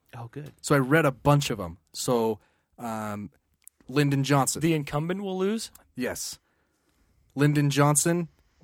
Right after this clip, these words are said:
Speaker 2: was challenged by a couple people who ended up being, he
Speaker 1: Robert
Speaker 2: ended
Speaker 1: Kennedy.
Speaker 2: Yeah, Bobby Kennedy w-, was the, the front runner. Johnson ended up pulling out, and Hubert Humphrey was the one who ran.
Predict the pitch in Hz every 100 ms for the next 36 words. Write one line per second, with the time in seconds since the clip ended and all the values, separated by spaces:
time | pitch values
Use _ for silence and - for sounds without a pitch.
0 | _ 139 131 - 143 135 135 131 - 127
1 | 123 120 120 - - 156 147 143 127 127
2 | 131 131 _ _ _ - 139 131 127 131
3 | 117 117 131 120 110 120 156 139 135 -
4 | 113 113 110 113 - 139 110 131 147 143
5 | 147 139 131 127 - 127 120 - 117 -
6 | - 107 156 156 139 123 120 - 165 185
7 | 156 139 127 - - 123 120 120 110 98
8 | 123 113 - - 160 143 113 95 - -
9 | _ 127 110 113 107 117 117 113 107